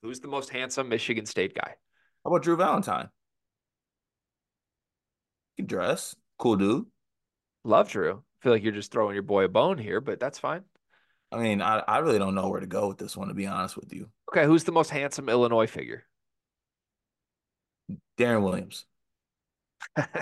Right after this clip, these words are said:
Speaker 1: That's a, that's on you. Uh,
Speaker 2: Or Dane.
Speaker 1: I thought Brandon Paul was a good-looking guy.
Speaker 2: This is a crazy segment. Can we please go on?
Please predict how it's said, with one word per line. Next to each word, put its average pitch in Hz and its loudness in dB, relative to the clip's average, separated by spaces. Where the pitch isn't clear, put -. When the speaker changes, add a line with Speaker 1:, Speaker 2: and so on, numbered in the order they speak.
Speaker 1:
That's - -6
a, 117 -2
that's - -10
on 87 -8
you. 87 -2
Uh, 90 0
Speaker 2:
Or 120 0
Dane. 104 -2
Speaker 1:
I 370 6
thought 196 4
Brandon 156 6
Paul 120 8
was 98 -2
a 95 -12
good-looking 90 -10
guy. 90 0
Speaker 2:
This 156 -2
is 101 0
a 90 -4
crazy 92 -2
segment. 92 0
Can 139 0
we - 2
please 107 0
go 92 0
on? 92 -6